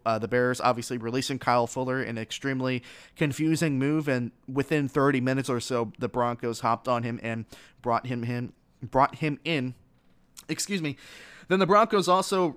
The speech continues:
signed Ronald Darby, three-year, thirty million dollar contract, so ten million dollars a year. I don't think Ronald Darby is worth ten million dollars a year. I think that's a little bit of an expensive, uh, stretch for the Denver Broncos. I think that they probably could have,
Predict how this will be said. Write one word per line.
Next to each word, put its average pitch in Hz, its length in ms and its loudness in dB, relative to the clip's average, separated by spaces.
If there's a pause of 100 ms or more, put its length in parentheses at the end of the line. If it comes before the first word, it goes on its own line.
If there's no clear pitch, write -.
(100)
signed 170 500 2
Ronald 160 300 4
Darby, 147 320 4
three-year, 143 640 0
thirty 135 320 0
million 135 240 -2
dollar 127 260 2
contract, 127 500 -4
so 117 120 -4
ten 135 240 -4
million 127 180 0
dollars 123 280 0
a 123 40 -4
year. 127 220 0
I 185 80 6
don't 240 160 2
think 226 260 -4
Ronald 156 380 0
Darby 147 280 -2
is 131 200 -8
worth 139 260 -2
ten 151 400 0
million 135 360 -4
dollars 123 420 0
a 110 60 -8
year. 120 240 -4
I 120 80 -2
think 135 160 -6
that's 127 180 -4
a 123 60 -8
little 131 260 -4
bit 120 220 -4 (120)
of 120 120 -4
an 117 80 -4
expensive, 131 800 -2 (440)
uh, 113 280 -2
stretch - 800 2
for 135 640 2 (320)
the 127 260 -2
Denver 127 320 0
Broncos. 135 800 2
I 120 140 0
think 131 200 -8
that 120 120 -4
they 120 100 -2
probably 131 420 0
could 127 160 -6
have, - 180 -8